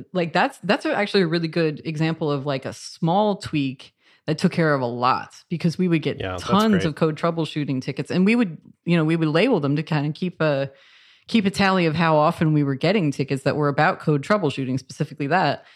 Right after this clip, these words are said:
Speaker 1: Um, it immediately just plummeted as soon as we changed that one sentence, just to help kind of manage expectations there. So, you know, things like that kind of give you, m-, like, get you thinking, like, what else can we do to,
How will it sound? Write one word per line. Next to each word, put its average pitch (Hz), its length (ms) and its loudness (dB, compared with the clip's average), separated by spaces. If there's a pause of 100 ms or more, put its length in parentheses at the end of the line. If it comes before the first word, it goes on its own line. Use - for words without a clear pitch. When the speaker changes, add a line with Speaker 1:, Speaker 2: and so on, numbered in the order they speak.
(280)
Speaker 1:
Um, 156 480 2 (100)
it 180 140 4
immediately 170 540 0
just - 280 -10
plummeted 160 500 0
as 139 160 -6
soon 214 160 2
as 247 80 4
we 247 100 2
changed 170 260 0
that - 160 -2
one 165 480 0
sentence, 104 400 -4
just - 180 -6
to 208 80 2
help - 380 -2
kind 180 180 2
of 151 60 2
manage 151 420 0
expectations 143 760 -4
there. - 260 -8
So, 175 380 0 (840)
you 214 80 -2
know, 185 120 2
things 254 280 2
like 220 220 2
that 147 180 0
kind 165 140 0
of 160 80 0
give 165 120 -2
you, 160 280 0 (1120)
m-, 190 260 2 (140)
like, 196 160 2
get 196 140 2
you 175 60 2
thinking, 254 300 2
like, 131 160 0
what 170 180 2
else 180 160 0
can 185 140 0
we 165 100 4
do 170 280 2
to, 147 160 -6